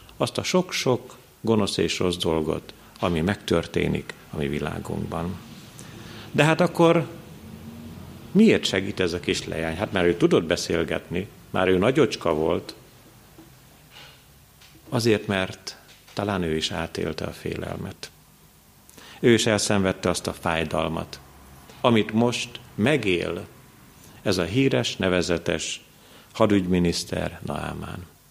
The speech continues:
A kislány úgy élte meg, hogy egyszer csak megragadták a ruhájánál fogva, kirángatták az otthonából, elszakadt az édesanyjától, az édesapjától,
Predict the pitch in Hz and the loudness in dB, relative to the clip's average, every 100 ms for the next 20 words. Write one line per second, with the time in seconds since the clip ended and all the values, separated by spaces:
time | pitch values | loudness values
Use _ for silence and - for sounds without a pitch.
0 | _ - - - - 156 196 170 151 143 | _ -20 -20 -10 -2 4 4 6 6 6
1 | 117 113 104 104 98 95 - 92 87 90 | 8 6 6 2 2 0 0 2 2 0
2 | - - 135 123 - 98 - 92 80 - | -12 -4 -2 0 2 0 0 -4 -4 -8
3 | - - - - 120 104 92 90 - 82 | -20 -20 -10 0 2 4 2 0 -2 -4
4 | - 107 120 107 87 80 78 78 - 120 | 0 2 2 2 2 0 0 -4 -2 -2
5 | 107 101 90 90 - - - - - 123 | 0 0 0 -2 -12 -20 -20 -16 -2 0
6 | 95 90 85 - 87 78 82 127 - - | 2 2 0 -2 -4 -4 -2 -4 -4 -2
7 | 104 92 87 85 82 82 - - 139 107 | 0 0 0 0 0 0 -6 -4 0 2
8 | - 107 92 - 82 95 120 110 - 95 | 0 -2 -4 -2 -2 0 2 0 0 0
9 | 90 85 85 92 82 85 117 107 - 98 | 2 0 -2 -4 -4 0 0 0 -2 -4
10 | - 92 85 85 85 80 | -2 -4 -4 -4 -6 -6